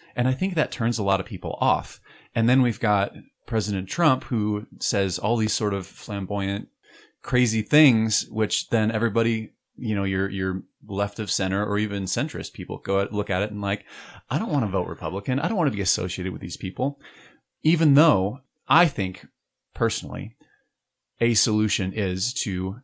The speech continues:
stop focusing on those social issues. Let's, let's stop being anti-gay. Let's stop being anti-sex.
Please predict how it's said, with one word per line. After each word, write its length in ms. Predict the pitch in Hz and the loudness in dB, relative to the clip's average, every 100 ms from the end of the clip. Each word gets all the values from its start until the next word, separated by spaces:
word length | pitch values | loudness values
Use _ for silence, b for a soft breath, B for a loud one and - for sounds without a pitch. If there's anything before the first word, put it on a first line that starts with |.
| _ - | _ -6
stop 360 | - 123 147 | -2 -2 -4
focusing 440 | - 135 - 117 104 | -4 -4 -2 -2 -2
on 160 | 98 | 0
those 180 | 92 92 | 0 -2
social 380 | - 117 113 92 | 0 -2 -2 -6
issues. 400 | 87 - 90 - | -8 -8 -8 -4
Let's, 360 | 170 - - - | -2 -2 -4 -4
let's 440 | 127 127 - - | -2 -2 -2 -2
stop 340 | - 113 127 | 0 0 0
being 280 | 117 117 107 | 0 0 0
anti-gay. 880 | - 104 104 98 92 92 90 92 - 117 117 | -2 -4 -2 -2 0 0 0 -4 -8 -14 -2
Let's 520 | 117 131 - - - _ - | 2 4 4 2 -4 _ -2
stop 360 | - 117 135 | 0 2 2
being 300 | 131 123 117 120 | 2 2 2 0
anti-sex. 880 | 110 110 107 95 98 92 - - | -2 -2 -2 -2 -2 -2 -4 -6